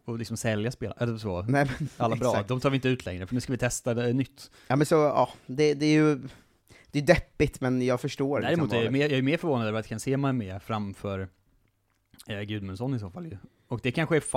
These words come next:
Speaker 1: fine, för att Ken Sema är, är, är liksom en bra fotbollsspelare.
Speaker 2: Mm.
Speaker 1: Men ska han vara uttagen som vänsterback verkligen?
Speaker 2: Ja, det går ju att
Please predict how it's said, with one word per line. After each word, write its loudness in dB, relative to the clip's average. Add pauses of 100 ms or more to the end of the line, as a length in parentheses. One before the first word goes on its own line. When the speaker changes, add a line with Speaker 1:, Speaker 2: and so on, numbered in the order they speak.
(120)
Speaker 1:
fine, 0 (280)
för -4
att -10
Ken -4
Sema 0
är, -4
är, -6
är 0
liksom -4
en 0
bra 2
fotbollsspelare. -6 (220)
Speaker 2:
Mm. -4
Speaker 1:
Men -2
ska -2
han 0
vara 2
uttagen 0
som -4
vänsterback -2
verkligen? -4 (800)
Speaker 2:
Ja, -6
det -2
går -2
ju 2
att 4